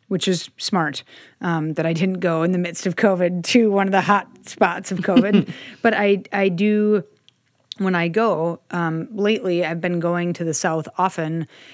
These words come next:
Speaker 1: because it is a place that the music really speaks to me, and the, there's a new kind of um, emerging natty wine scene, which is really fun, as well as the historical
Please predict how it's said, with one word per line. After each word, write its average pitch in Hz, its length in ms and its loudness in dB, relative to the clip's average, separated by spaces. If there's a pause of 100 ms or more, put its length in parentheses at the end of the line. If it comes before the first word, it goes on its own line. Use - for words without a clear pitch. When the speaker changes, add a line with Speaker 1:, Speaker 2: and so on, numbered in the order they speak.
Speaker 1:
because 190 280 -2
it - 160 -4
is 202 200 -2
a 208 40 -4
place 160 460 -4
that 156 240 -4 (440)
the 185 80 0
music 175 340 0
really 165 180 2
speaks - 400 -6
to 165 80 -8
me, 151 320 -4
and 156 500 -6
the, 165 380 -4
there's 165 220 -2
a 156 100 -4
new 180 320 0
kind 175 240 -4
of 156 240 -8 (300)
um, 151 220 -6
emerging 170 560 0
natty 160 300 0
wine 156 320 -4
scene, 156 240 -4
which - 160 -6
is 147 100 -6
really 156 160 2
fun, 160 380 0 (340)
as 208 200 0
well 233 220 2
as 220 180 -2
the 202 60 0
historical 190 880 0